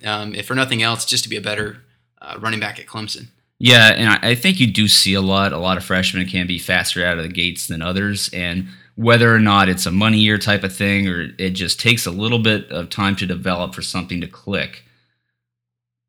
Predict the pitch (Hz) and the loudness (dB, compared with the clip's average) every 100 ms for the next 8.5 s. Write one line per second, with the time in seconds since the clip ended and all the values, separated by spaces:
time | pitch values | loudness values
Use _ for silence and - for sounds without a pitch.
0 | _ - 139 165 123 98 101 98 - 98 | _ -2 2 2 2 0 2 0 2 2
1 | 95 95 95 92 95 90 90 87 82 - | 2 2 0 2 2 2 2 0 -2 -8
2 | _ - 98 87 87 85 - _ _ _ | _ -14 -2 2 2 0 -6 _ _ _
3 | _ _ _ _ _ _ _ _ 95 117 | _ _ _ _ _ _ _ _ -4 0
4 | 117 113 98 85 92 95 117 - 165 151 | 2 2 0 -2 -6 -4 -8 -4 -2 0
5 | 98 95 107 165 127 107 98 95 82 87 | 0 4 4 4 4 4 2 2 0 -2
6 | 90 - 85 - - - 85 71 - 90 | -4 -4 -6 -6 -6 0 0 0 -6 -8
7 | - 90 87 76 87 82 76 - 73 - | -6 -8 -8 -10 -6 -6 -6 -8 -8 -6
8 | 65 64 - 55 | -8 -12 -12 -16